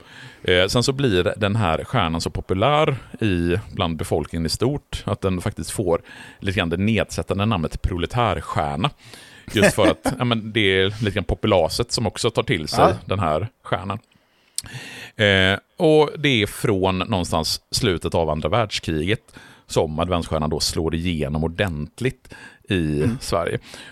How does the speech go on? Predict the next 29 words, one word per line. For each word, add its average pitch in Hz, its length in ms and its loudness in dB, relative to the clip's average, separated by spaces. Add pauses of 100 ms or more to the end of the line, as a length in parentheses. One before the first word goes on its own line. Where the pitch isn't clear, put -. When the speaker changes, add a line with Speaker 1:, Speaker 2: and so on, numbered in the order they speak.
(220)
Speaker 1:
Och 98 540 4 (280)
ja, 123 140 2
men 117 140 2
där 117 140 4
har 98 140 2
vi 82 100 2
adventsstjärnan. 82 920 -2 (120)
Och 98 220 0
där 120 160 4 (100)
har 135 100 4
vi 101 100 0
väl 104 140 0
egentligen 90 300 -2
täckt - 200 -4
in 117 480 2
alla 85 320 0
de 78 280 0
symboler 85 840 0 (340)
för 71 420 0
advent 78 460 -2
som 78 180 -2
vi 78 60 0
behöver, 87 460 2
nämligen 85 320 0
adventsljusstaken, 131 920 0 (180)
den 101 200 0
med 90 100 -2
fyra 85 200 2
ljus, 110 400 0